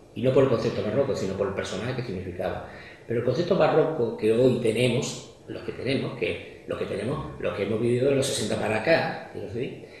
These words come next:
eh, ese concepto de asocia-, de asociar Andalucía con el barroco,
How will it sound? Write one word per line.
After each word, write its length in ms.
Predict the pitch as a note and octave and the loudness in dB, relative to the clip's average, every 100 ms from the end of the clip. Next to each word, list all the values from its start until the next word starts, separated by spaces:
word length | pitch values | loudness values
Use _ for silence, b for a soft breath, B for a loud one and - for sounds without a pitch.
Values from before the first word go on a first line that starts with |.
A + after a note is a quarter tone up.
| B | B
eh, 460 | - A2+ A2+ - - | 4 6 6 0 -4
ese 160 | B2+ C3 | -2 0
concepto 360 | D#3+ D#3+ D3+ D3 | 2 4 4 4
de 60 | |
asocia-, 580 | C3+ - C3 C3 - - | 4 2 2 2 0 -4
de 140 | A2+ A#2 | -2 -2
asociar 480 | A#2 A#2 G#2+ A#2 | -2 0 2 2
Andalucía 460 | A2+ A2 A2 A2 A#2+ | 2 2 0 0 0
con 120 | A2 | 0
el 80 | G#2 | 0
barroco, 500 | G#2 A2 A#2 - B | -2 -2 0 -2 B